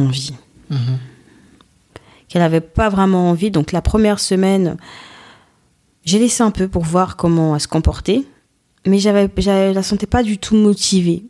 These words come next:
Speaker 1: Donc, euh, du coup, je, je lui ai parlé, je lui ai dit directement ce que je pensais. Elle m'a dit : « Non, c'est vraiment pas ça » et tout. Et puis, après, ça s'est super bien passé. C'est-à-dire que,
Speaker 2: Mhm.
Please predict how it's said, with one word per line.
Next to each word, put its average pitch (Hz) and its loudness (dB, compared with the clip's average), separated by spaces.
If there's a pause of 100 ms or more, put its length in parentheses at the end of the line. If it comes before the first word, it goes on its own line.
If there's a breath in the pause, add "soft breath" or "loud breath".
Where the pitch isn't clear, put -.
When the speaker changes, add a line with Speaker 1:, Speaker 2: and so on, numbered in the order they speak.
(120)
Speaker 1:
Donc, 160 -4
euh, 147 -6 (1120 soft breath)
du 170 -2
coup, 202 0
je, 165 2
je 143 0
lui 143 2
ai - 2
parlé, 147 0
je 220 -4
lui 147 2
ai - -2
dit 147 -6
directement 151 0
ce - -6
que - -4
je - -6
pensais. - -2
Elle 175 2
m'a 147 0
dit : « 147 -4
Non, 156 -2
c'est 156 -6
vraiment 147 -4
pas 139 -4
ça » 143 -8
et 127 -8
tout. 269 0
Et 147 0
puis, 151 0 (320 loud breath)
après, 247 0
ça - -10
s'est 170 -6
super 202 -2
bien 202 0
passé. 180 -4
C'est-à-dire 160 -4
que, - 0
Speaker 2:
Mhm. 151 -6